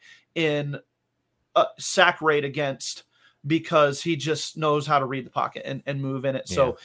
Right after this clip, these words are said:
Speaker 1: he's, he's gonna be tough for a Steelers team that wants to affect you with the pass rush. And he, that's his strength, is avoiding the <laughs> pass rush. That's daunting. This, this kid's about to bust loose, and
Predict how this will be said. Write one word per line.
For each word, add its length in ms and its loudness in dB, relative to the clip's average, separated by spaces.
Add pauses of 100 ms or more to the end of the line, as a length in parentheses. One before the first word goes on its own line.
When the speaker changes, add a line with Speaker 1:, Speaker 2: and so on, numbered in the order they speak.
Speaker 1:
he's, 160 2 (120)
he's 180 0
gonna 100 -2
be 100 2
tough 300 6
for 180 6
a 40 6
Steelers 400 0
team 300 0
that 280 0 (240)
wants 300 2
to 160 2
affect 420 2
you 180 2
with 180 -2
the 80 -20
pass 340 4
rush. 380 0 (420)
And 160 2
he, 120 -4
that's 300 6
his 260 0
strength, 400 -2
is 120 0
avoiding 440 2
the 60 2
<laughs> 20 -8
pass 340 0
rush. 300 6 (300)
That's 240 6
daunting. 640 2 (200)
This, 220 4
this 240 2
kid's 240 2
about 280 8
to 60 -6
bust 340 2
loose, 340 -2
and 220 -2